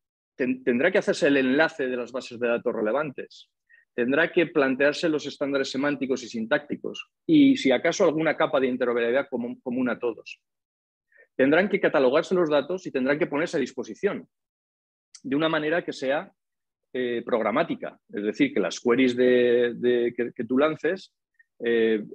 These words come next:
fácilmente te encuentren que en este Access Body vas a tener este catálogo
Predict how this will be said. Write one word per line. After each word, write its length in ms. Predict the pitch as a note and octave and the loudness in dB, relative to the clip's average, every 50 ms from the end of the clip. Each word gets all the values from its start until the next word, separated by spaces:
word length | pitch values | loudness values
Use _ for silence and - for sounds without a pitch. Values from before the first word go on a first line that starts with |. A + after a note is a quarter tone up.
| - - - - A#2 - | -18 -16 -16 -18 -18 -10
fácilmente 500 | - C#3 - - C#3 C3 C#3 C3+ C#3 E3+ | -6 -6 0 2 4 4 4 4 4 4
te 80 | D#3+ D3 | 4 2
encuentren 600 | B2+ A2 - D3 D#3 D3+ - C3+ C#3+ E3 F3+ E3+ | 0 2 2 2 2 2 0 0 0 -2 -2 -6
que 260 | _ B2+ A2+ A2 A2+ | _ -4 -2 -2 0
en 80 | A2+ C3+ | -2 -4
este 600 | D#3 D#3 - _ D3 C#3 C3+ C3 C3+ C#3 - _ _ _ _ _ _ _ | -6 -6 -4 _ 0 0 2 0 0 -4 -6 _ _ _ _ _ _ _
Access 380 | C#3+ C3 - - - C3+ A2+ A2+ | -12 -12 -12 -4 -4 -4 0 2
Body 420 | D3+ F#3 E3 C#3+ D3+ G3 G#3+ A3 _ _ _ _ _ _ _ _ _ _ _ _ _ | 2 2 4 2 0 -2 -4 -12 _ _ _ _ _ _ _ _ _ _ _ _ _
vas 220 | - C3 C3 - | -4 -4 -2 -2
a 80 | D3+ B2+ | -2 -2
tener 360 | C#3 C3 C3+ D3 E3 F3+ F3 | 0 0 2 2 2 2 0
este 240 | C3+ B2+ - D#3 - | -4 -6 -8 -8 -2
catálogo 680 | - C3+ B2 - E3+ E3+ D#3+ C#3 C3 C#3+ F3 A#3+ C#4 | -2 -2 0 2 0 2 2 0 -2 -4 -8 -8 -12